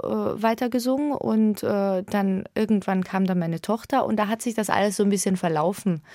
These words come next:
äh, nach Deutschland zu fahren. Aber mittlerweile läuft das wieder ganz gut.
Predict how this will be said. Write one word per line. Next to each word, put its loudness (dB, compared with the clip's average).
äh, 4
nach -2
Deutschland -2
zu -6
fahren. -4
Aber 0
mittlerweile 2
läuft 0
das -4
wieder 0
ganz -2
gut. -2